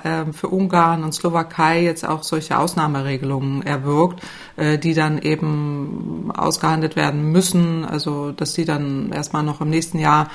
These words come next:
auch noch Importe fortsetzen dürfen, äh, oder dann auch andere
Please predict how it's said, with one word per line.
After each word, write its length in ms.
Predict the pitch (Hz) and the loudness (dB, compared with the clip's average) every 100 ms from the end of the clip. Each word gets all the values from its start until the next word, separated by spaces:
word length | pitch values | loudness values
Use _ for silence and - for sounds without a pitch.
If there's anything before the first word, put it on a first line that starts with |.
| - - - | -14 -12 -2
auch 160 | 156 | -2
noch 160 | 156 156 | 0 -2
Importe 1000 | 170 165 - 160 156 156 160 147 143 139 | -2 0 2 2 2 0 0 0 -2 -4
fortsetzen 640 | - 180 180 160 - 170 151 | 0 2 4 2 2 0 0
dürfen, 640 | 160 160 156 165 156 147 - | 2 2 0 -2 -2 -2 -2
äh, 140 | 147 | -4
oder 340 | 143 151 151 147 | -2 0 0 0
dann 200 | 147 135 | 0 -2
auch 160 | 143 | -2
andere 500 | 151 156 156 147 139 | -2 -2 0 0 0